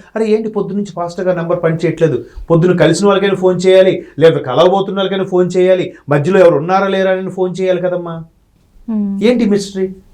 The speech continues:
Speaker 1: అంటే సాధారణంగా మనకే ఎన్ని డౌట్స్ ఉంటే పోలీసులు ఇంకెంత, అటు చూడగానే వాళ్ళు అనుమానిస్తారు వాళ్ళు.
Speaker 2: మ్మ్.
Speaker 1: ప్రతి ఒక్కరు కూడా,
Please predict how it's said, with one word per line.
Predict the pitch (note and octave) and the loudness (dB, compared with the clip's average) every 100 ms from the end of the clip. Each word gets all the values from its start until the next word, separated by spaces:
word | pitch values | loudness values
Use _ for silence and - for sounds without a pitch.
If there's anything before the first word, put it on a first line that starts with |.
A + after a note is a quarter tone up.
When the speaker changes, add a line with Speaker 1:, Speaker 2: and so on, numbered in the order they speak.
| _ _ _ _ C#3 | _ _ _ _ -2
Speaker 1:
అంటే | - | -2
సాధారణంగా | - G#2 C#3 A3 A3+ A#3 | -2 -2 2 4 4 2
మనకే | D#3+ F#3 B3 | 0 0 0
ఎన్ని | A#3 G3+ | 0 4
డౌట్స్ | F#3+ G3+ A3 | 4 4 -2
ఉంటే | C#3 B2 E3+ - _ | -4 -4 -6 -10 _
పోలీసులు | G3 C4 C4+ A#3+ | 2 4 2 -2
ఇంకెంత, | G#3+ A#3+ A#3+ | 0 0 2
అటు | G3 D3+ E3+ | 0 -2 0
చూడగానే | F#3+ A#3 C4 | 0 2 2
వాళ్ళు | C#4 A3 | 4 2
అనుమానిస్తారు | A3 A3 - A2+ F#2 | 0 -2 -4 -6 -10
వాళ్ళు. | - - A3 | -12 -12 -4
Speaker 2:
మ్మ్. | A3 G3 F#3+ | -2 0 0
Speaker 1:
ప్రతి | C#3+ G#3+ | 0 2
ఒక్కరు | A#3 A#3+ | 2 2
కూడా, | G3 C#3+ G#2 | 2 0 -2